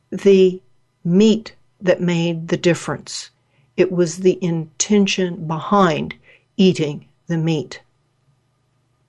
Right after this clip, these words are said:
So translate meat into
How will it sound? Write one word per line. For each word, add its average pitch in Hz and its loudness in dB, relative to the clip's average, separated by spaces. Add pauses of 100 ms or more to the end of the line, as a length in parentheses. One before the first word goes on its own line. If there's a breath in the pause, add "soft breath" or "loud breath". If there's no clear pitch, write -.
(2500 soft breath)
So 175 2
translate 196 4
meat 185 2 (1040)
into 175 0